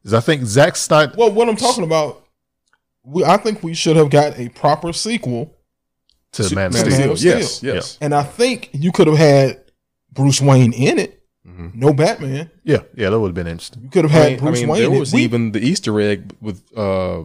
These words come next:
Speaker 3: uh, Kyle and Zod fighting on the Wayne Enterprises satellite.
Speaker 1: Yeah.
Speaker 2: Yeah.
Speaker 3: It had the logo on it.
Speaker 2: Yeah, yeah.
Speaker 3: So they're lo-, Bruce Wayne exists in
Speaker 2: E-,
Speaker 3: that
Speaker 2: exactly.
Speaker 3: universe.
Speaker 2: We knew
Speaker 3: Yeah.
Speaker 2: it.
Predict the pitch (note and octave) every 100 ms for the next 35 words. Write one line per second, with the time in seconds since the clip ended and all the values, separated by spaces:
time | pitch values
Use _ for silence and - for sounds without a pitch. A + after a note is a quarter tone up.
0 | - - F#2+ E2+ D#2+ D#2 D2 _ - C3
1 | A#2+ A2 G#2 A#2 C#3+ - G#2+ C#3+ C3 G#2+
2 | F#2+ F#2 A2 G#2+ C#3+ - G#2+ G#2 G2 -
3 | C3 G3+ E2 C2+ - G2+ F2 C#3 A#3 E3
4 | - A#2 G2+ C#3+ G3+ G2 D#2+ C#2 A3 G#3+
5 | D3+ C3+ _ _ _ _ - A2+ E3 E3+
6 | - B2+ B2+ _ _ _ _ _ - F3
7 | F3+ F#3+ G2+ G2 - F#3+ - - E3 D#3
8 | E3 E3 F3 A#3 - C3 B2 A3+ F#3+ B3+
9 | D3